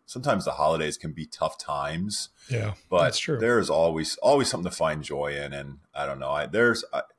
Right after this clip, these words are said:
Speaker 1: I'll raise my hand to say there's sometimes I'm sitting, you know, over at my in-laws going, "Can I just get,"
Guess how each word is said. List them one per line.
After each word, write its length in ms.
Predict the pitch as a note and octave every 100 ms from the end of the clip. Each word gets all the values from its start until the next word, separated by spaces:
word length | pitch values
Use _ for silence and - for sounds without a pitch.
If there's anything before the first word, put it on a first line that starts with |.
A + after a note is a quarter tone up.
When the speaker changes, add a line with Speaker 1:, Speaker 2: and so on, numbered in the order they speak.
| _ _ -
Speaker 1:
I'll 180 | A2+
raise 280 | A2+ G2+ G#2
my 140 | F2+ E2+
hand 240 | E2+ E2+
to 60 | D#2+
say 160 | F2
there's 280 | F2 G#2+ G#2
sometimes 640 | - F2+ F2+ D#2+ D#2+ D#2
I'm 140 | D2+ D2+
sitting, 420 | - E2+ D2+ D2+
you 140 | C#2+
know, 320 | C#2+ C#2 C#2 - _ _ _ _ _ _ _ -
over 200 | E2+ E2+
at 60 | D2
my 160 | C#2+ -
in-laws 600 | D#2 D#2+ D2 C#2 C2+ -
going, 360 | C#2 C2+ C2 C2+ C#2
"Can 140 | -
I 140 | D2 D2+
just 240 | C2+ C2
get," 160 | D2